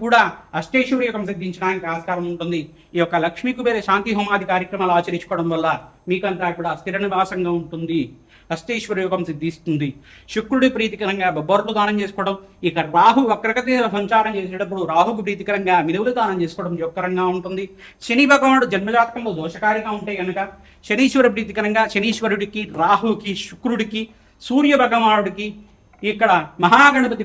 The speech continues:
ప్రీతికరంగా అంతా కూడా అభిషేక హోమాది కార్యక్రమాలు చేసుకోవడం, జపాలు ఆచరించడం వల్ల అష్టైశ్వర్య యోగం సిద్ధిస్తుంది. ఆగస్టు నుంచి డిసెంబర్ లోపల మీకు అంతా కూడా లాభసాటిగా ఉంటుంది. రెండు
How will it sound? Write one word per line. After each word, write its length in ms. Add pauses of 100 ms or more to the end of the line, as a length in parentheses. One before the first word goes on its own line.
ప్రీతికరంగా 560
అంతా 240
కూడా 160
అభిషేక 320 (120)
హోమాది 420
కార్యక్రమాలు 500
చేసుకోవడం, 340 (120)
జపాలు 360 (120)
ఆచరించడం 640
వల్ల 160 (480)
అష్టైశ్వర్య 560
యోగం 180
సిద్ధిస్తుంది. 560 (580)
ఆగస్టు 360
నుంచి 200 (260)
డిసెంబర్ 420
లోపల 260
మీకు 180
అంతా 220 (100)
కూడా 200 (460)
లాభసాటిగా 680
ఉంటుంది. 380 (380)
రెండు 160